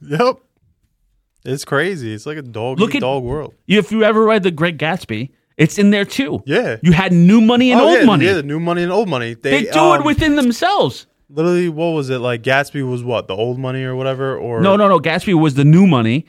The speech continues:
Speaker 1: The new
Speaker 2: And
Speaker 1: money.
Speaker 2: then, and then
Speaker 1: And then,
Speaker 2: lo-
Speaker 1: um, this guy, the, the guy who was paying Polo and all that, I forgot his name, uh, Buchanan?
Speaker 2: Buchanan was old
Speaker 1: Old
Speaker 2: money.
Speaker 1: money,
Speaker 2: He
Speaker 1: yes.
Speaker 2: came, he had money.
Speaker 1: Yep.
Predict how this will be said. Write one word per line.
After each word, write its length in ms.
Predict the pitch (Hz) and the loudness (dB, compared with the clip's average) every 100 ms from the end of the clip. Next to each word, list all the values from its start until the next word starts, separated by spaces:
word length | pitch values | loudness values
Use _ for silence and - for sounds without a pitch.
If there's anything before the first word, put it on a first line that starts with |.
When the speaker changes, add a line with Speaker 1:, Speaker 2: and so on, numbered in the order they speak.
| _ | _
Speaker 1:
The 80 | 131 | -10
new 100 | 139 | -2
Speaker 2:
And 120 | 147 156 | 2 2
Speaker 1:
money. 60 | |
Speaker 2:
then, 100 | 156 | 2
and 220 | 160 151 151 | 0 0 2
then 120 | 151 | 2
Speaker 1:
And 80 | 160 | 2
then, 160 | 165 | 2
Speaker 2:
lo- 340 | 156 160 151 143 | 2 2 0 0
Speaker 1:
um, 200 | 139 120 _ | -6 -16 _
this 220 | 180 185 | -8 -8
guy, 460 | - 127 110 107 113 _ | -4 -2 -2 -4 -8 _
the, 500 | _ 131 123 120 117 | _ -8 -6 -6 -6
the 100 | 123 | -6
guy 240 | 123 127 127 | -2 0 0
who 100 | 123 | -4
was 140 | 120 | -8
paying 220 | - 123 110 | -10 -14 -10
Polo 380 | 127 127 117 | -8 -6 -8
and 80 | 113 | -8
all 120 | 110 | -8
that, 140 | 110 104 | -8 -8
I 80 | 107 | -10
forgot 240 | 117 123 | -10 -10
his 100 | 113 | -10
name, 240 | 117 110 104 | -12 -14 -12
uh, 240 | 110 110 | -10 -10
Buchanan? 600 | 110 120 131 127 139 147 | -12 -14 -12 -10 -12 -12
Speaker 2:
Buchanan 540 | 135 143 151 151 147 143 | -6 -4 0 2 4 4
was 200 | 143 131 | 2 2
old 220 | 147 151 | 0 0
Speaker 1:
Old 200 | 127 143 | 2 4
Speaker 2:
money. 120 | 135 | 2
Speaker 1:
money, 260 | 120 107 104 | 0 -6 -8
Speaker 2:
He 100 | 107 | -4
Speaker 1:
yes. 320 | 117 156 147 | 0 2 0
Speaker 2:
came, 360 | - 160 175 156 | -2 0 0 -2
he 240 | 127 143 | -4 -2
had 260 | 123 139 156 | -2 -4 -2
money. 400 | 113 95 82 - - | -2 -4 -10 -18 -6
Speaker 1:
Yep. 280 | 123 151 | -4 -4